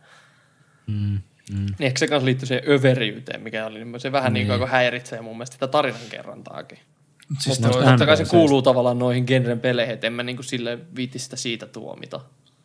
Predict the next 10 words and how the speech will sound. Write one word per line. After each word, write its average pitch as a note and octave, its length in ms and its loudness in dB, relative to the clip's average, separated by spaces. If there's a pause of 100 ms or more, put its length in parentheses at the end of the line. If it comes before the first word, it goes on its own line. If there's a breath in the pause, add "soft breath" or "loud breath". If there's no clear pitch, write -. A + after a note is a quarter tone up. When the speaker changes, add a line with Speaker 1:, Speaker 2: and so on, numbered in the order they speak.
(180)
Speaker 1:
Niin. F#2 340 -8
Speaker 3:
Siis G#2+ 160 -6
teidän B2 260 0
olisi C#3 200 0
oikeasti C3+ 400 -4
pitänyt G#2 380 -8
vaihtaa G2+ 400 -8
se G2 200 -10
dialogi F#2+ 440 -10
sinne F#2 360 -14